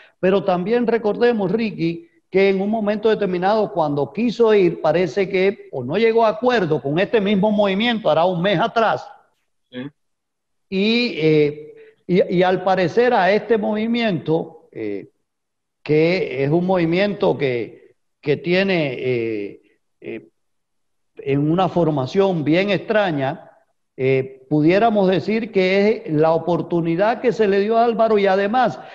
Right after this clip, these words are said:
Speaker 1: al ver, a mi modo de ver, y esto es una lectura y estoy especulando totalmente y lo digo abiertamente,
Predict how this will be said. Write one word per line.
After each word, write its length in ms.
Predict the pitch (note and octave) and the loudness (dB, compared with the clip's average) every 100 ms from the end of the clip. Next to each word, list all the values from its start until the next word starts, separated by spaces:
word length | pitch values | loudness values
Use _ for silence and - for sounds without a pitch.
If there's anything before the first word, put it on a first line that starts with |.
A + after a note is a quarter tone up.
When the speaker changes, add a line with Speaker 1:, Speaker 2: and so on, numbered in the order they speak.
| - | -4
Speaker 1:
al 240 | F3+ F#3 D#3 | 0 0 2
ver, 320 | A#3+ C4 C4+ | 2 2 0
a 100 | F3+ | -2
mi 160 | D#3 D#3+ | 0 0
modo 300 | G3 B3 A#3 | 2 4 4
de 100 | G#3+ | 4
ver, 220 | A3 D3+ | 4 2
y 120 | B2+ D#3 | 2 0
esto 180 | A3+ | 2
es 60 | F#3+ | 2
una 180 | G3 E3+ | 2 2
lectura 420 | E3 - G#3 G3 | 0 0 0 2
y 80 | D#3+ | 0
estoy 260 | C3+ F#3+ | 0 0
especulando 680 | F#3 F#3+ F3+ D3 E3+ G#3 E3 | 0 0 -2 0 2 2 0
totalmente 560 | D#3+ D3+ D#3 F#3 G#3+ E3+ | -2 0 0 0 0 0
y 40 | |
lo 120 | C#3+ | 2
digo 220 | D3 F3+ D#3 | 2 2 2
abiertamente, 1040 | D#3 F#3 F#3 E3+ F#3+ C#3+ D#3+ D#3+ _ | 2 2 0 -2 -2 -4 -6 -8 _